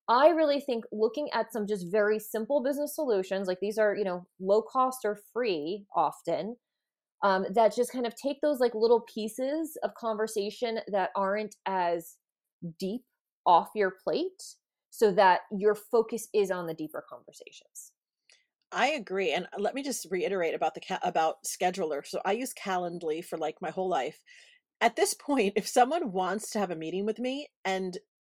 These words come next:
Speaker 2: they don't have a, a scheduler, if, as soon as I hear, read the sentence, like, "Well, what's a good time for you next week?" I'm like, "Oh, just send me the link." Like, or I'll just send my link and say, "Hey, here's my link." Like, a-, at this point, like, that is so standard business op to me that when someone doesn't have it, I'm like,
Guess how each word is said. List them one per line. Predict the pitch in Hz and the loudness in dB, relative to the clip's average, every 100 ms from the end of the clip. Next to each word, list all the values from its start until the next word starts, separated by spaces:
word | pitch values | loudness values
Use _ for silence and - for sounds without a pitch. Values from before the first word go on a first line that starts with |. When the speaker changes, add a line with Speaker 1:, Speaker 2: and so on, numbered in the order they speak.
| - | -8
Speaker 2:
they | 165 196 | 0 2
don't | 214 220 | 2 0
have | 202 185 185 - - | 0 2 0 -4 -6
a, | 156 156 - | -4 -4 -4
a | 170 | -4
scheduler, | - 175 160 208 233 302 302 - - _ _ _ _ _ _ - | -2 -2 0 0 0 -2 -8 -20 -20 _ _ _ _ _ _ 0
if, | 220 - - | 0 0 0
as | 240 - | 0 2
soon | 320 | 0
as | 392 | 2
I | 359 | 4
hear, | 262 254 233 - 147 | 4 4 4 2 -4
read | 196 233 | 0 2
the | 202 | 4
sentence, | 220 196 175 170 | 4 0 0 -2
like, | 196 247 | 0 2
"Well, | 262 | 4
what's | 359 427 | 2 0
a | |
good | 381 311 | -2 2
time | 339 339 311 | 2 2 0
for | 330 | -2
you | 381 | 0
next | 349 240 - | 0 -2 -2
week?" | 180 | -2
I'm | 180 | 0
like, | 175 - - | -2 0 4
"Oh, | - - 165 | 8 8 8
just | 185 208 | 4 0
send | - 202 | 2 2
me | 190 | 2
the | 160 | 0
link." | 170 160 - - 233 | -2 -6 -10 -12 -2
Like, | 196 - - | -2 2 8
or | 233 | 10
I'll | 254 | 10
just | 247 269 - | 6 0 2
send | 233 175 | 2 2
my | 180 | 0
link | 185 175 | 0 -2
and | 190 | -4
say, | 220 220 | 0 0
"Hey, | 254 254 | 0 0
here's | 262 233 | 0 0
my | 208 | 0
link." | 190 160 - | 0 -4 -4
Like, | 190 180 - - - _ _ _ | -2 -2 -4 -20 -20 _ _ _
a-, | 147 - | -8 -2
at | 226 214 | 0 0
this | 294 - | -2 -4
point, | 269 269 254 | -2 -2 0
like, | 180 175 | -2 -2
that | 196 214 - | 0 2 2
is | 214 - | 0 0
so | 165 | -2
standard | - - 170 165 175 180 - | -2 -4 -2 -2 -2 -4 -4
business | 156 190 208 220 - | -6 -2 -4 -2 2
op | 240 262 | 2 0
to | - | -6
me | 277 294 | -6 -2
that | 240 | -2
when | 208 202 | -2 -2
someone | 214 208 185 | 0 -2 0
doesn't | 165 185 226 | 0 0 -2
have | 240 247 | -2 0
it, | |
I'm | 202 190 | 0 0
like, | 180 175 | 0 -2